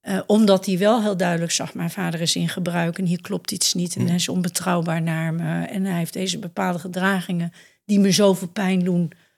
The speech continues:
Speaker 1: Dan trek ik hier de grens en
Speaker 2: Ja.
Speaker 1: doe ik het niet meer, verbreek ik de relatie. Maar die heeft eigenlijk nog meer moeite daarmee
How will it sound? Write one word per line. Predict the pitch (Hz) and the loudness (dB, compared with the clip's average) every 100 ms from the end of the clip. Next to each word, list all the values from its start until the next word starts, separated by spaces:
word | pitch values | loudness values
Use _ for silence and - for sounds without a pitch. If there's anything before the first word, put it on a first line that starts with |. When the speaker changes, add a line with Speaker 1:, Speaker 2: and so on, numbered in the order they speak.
| _ _ | _ _
Speaker 1:
Dan | - 208 202 202 240 240 | 0 2 2 0 -6 -12
trek | - 214 | -6 -4
ik | 226 - | -4 -4
hier | 226 | -4
de | 190 | -2
grens | - 202 190 175 | -4 -2 -2 0
en | 185 | 2
Speaker 2:
Ja. | 220 | 2
Speaker 1:
doe | 277 | 2
ik | 302 | 0
het | 208 | -6
niet | 185 160 | -6 -6
meer, | 185 165 220 277 | -2 -2 -2 -6
verbreek | - 220 214 214 | -8 0 2 2
ik | 185 | 0
de | 175 | 0
relatie. | 170 180 226 - - 160 180 _ _ _ _ - | 0 0 0 0 -2 -4 -10 _ _ _ _ -2
Maar | 214 | 0
die | 202 269 | 4 4
heeft | 254 220 | 4 0
eigenlijk | - 208 208 202 | -2 -2 -2 -2
nog | 214 - | -4 0
meer | 220 254 | 2 4
moeite | 254 214 196 190 | 4 2 0 -2
daarmee | 175 175 165 160 180 254 | 0 2 2 0 0 -4